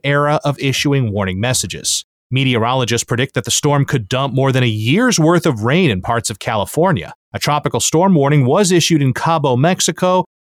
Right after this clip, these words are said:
and a hurricane warning was issued for parts of Baja California. If the storm makes landfall in California, it will be the first tropical storm to do so in nearly eighty-four years,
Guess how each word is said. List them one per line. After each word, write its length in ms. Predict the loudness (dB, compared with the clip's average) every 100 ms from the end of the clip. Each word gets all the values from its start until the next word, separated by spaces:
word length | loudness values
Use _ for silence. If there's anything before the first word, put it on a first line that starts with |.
| -4
and 120 | -2
a 60 |
hurricane 560 | -2 0 2 2 2 4
warning 300 | 4 4 4
was 160 | 4 2
issued 320 | 2 2 0
for 100 | -2
parts 340 | -2 -2 0
of 120 | -2
Baja 300 | -2 -2 -2
California. 760 | -4 -4 -6 -4 -2 -2 -4 -12 _ _ _
If 140 | -10 -6
the 60 |
storm 320 | -4 0 2 4
makes 240 | 2 2
landfall 420 | 2 2 2 2
in 100 | 2
California, 680 | 2 0 0 0 2 2 2
it 100 | 2
will 140 | 0
be 100 | 2
the 100 | 0
first 480 | 0 -2 0 0 -2
tropical 460 | -4 -4 -2 -4 -2
storm 380 | 0 0 0 0
to 80 |
do 200 | -2 0
so 240 | 0 2 2
in 120 | 2
nearly 320 | 2 0 -2
eighty-four 580 | -2 0 0 0 0 0
years, 560 | 2 0 0 -2 -6